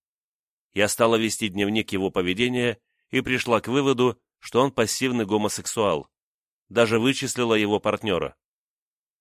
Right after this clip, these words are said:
Показала ему свои записи. Он с моими выводами согласился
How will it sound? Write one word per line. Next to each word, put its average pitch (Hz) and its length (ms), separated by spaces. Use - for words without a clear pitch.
Показала 101 480
ему 117 240
свои 101 240
записи. 82 580
Он 107 180
с - 120
моими 107 320
выводами 95 480
согласился 110 840